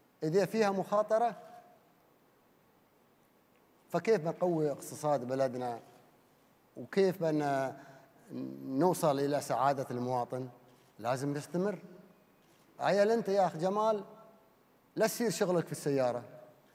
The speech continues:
لأنك يمكن تنصدم. لا تروح أوروبا في رع-، رخصك في الطيارة، ممكن تطيح.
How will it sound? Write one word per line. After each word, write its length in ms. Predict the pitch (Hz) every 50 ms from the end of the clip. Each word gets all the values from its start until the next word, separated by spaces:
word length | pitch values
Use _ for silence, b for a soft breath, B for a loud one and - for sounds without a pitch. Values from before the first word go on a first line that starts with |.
| _ _ -
لأنك 200 | 156 156 151 156
يمكن 280 | 196 175 202 208 190 -
تنصدم. 440 | 208 180 - 233 233 196 180 151 - - - - - - - - _ _ _ _ _ _ _ _ _ _ _ _ _ _ _ _ _ _ _ _ _ _ -
لا 100 | 175 214
تروح 320 | 214 262 262 240 175 147
أوروبا 280 | 180 196 214 185 165 180
في 140 | - 180 175
رع-، 680 | 156 143 151 151 151 147 147 143 143 143 139 135 135
رخصك 360 | 147 139 - - 185 165 - - - - - - - - _ _
في 60 | -
الطيارة، 560 | 156 - - 170 170 170 165 156 147 139 131 117 - - - - - - - - _ _ _ _ _ _ -
ممكن 280 | 139 151 156 - 190 196
تطيح. 440 | 202 190 196 233 240 196 - -